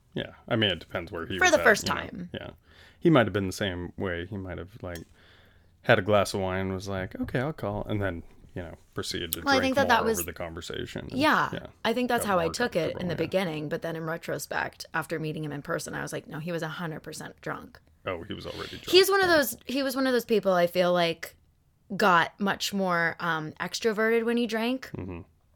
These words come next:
Speaker 2: but doesn't change much.
Speaker 1: Right.
Speaker 2: Kinda
Speaker 1: Yeah.
Speaker 2: like you. Like,
Speaker 1: Yeah.
Speaker 2: if you
Speaker 1: Holds his
Speaker 2: know
Speaker 1: liquor and,
Speaker 2: you.
Speaker 1: like
Speaker 2: Yeah.
Speaker 1: Yeah.
Speaker 2: Exactly. Exactly.
Speaker 1: Yeah.
Speaker 2: Anyway, so do you have any crazy female stories from when you dated?
Speaker 1: Well, it's funny. I mean, I feel like I was on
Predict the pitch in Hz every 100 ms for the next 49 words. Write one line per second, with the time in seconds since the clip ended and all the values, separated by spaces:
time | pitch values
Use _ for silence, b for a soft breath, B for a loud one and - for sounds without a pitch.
0 | _ - - - 220 196 190 185 - 175
1 | 170 170 170 165 - - - - - -
2 | - - _ - 330 370 359 262 220 180
3 | - 202 - 254 254 254 247 220 214 247
4 | 240 185 190 190 220 233 - - - -
5 | - _ - - - 165 165 - - -
6 | _ _ _ _ _ - - - - -
7 | - 113 117 B B 240 247 185 170 185
8 | - - 240 226 214 202 226 233 247 226
9 | 220 220 220 202 214 214 220 - 220 220
10 | 254 247 208 196 185 180 185 196 226 247
11 | - b b b b - 139 104 - -
12 | 170 123 104 104 101 98 - 113 165 160
13 | 120 101 90 95 90 87